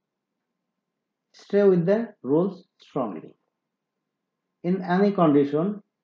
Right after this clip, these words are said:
you should not break the rules. Follow the rules at least for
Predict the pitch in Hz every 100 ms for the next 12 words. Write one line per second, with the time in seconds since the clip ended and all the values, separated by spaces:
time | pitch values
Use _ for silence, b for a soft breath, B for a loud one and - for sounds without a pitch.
0 | _ 175 180 - 180 156 165 165 135 127
1 | 143 139 127 107 90 - _ _ _ _
2 | _ _ 143 147 160 165 139 151 180 -
3 | - 127 - 151 - 160 170 180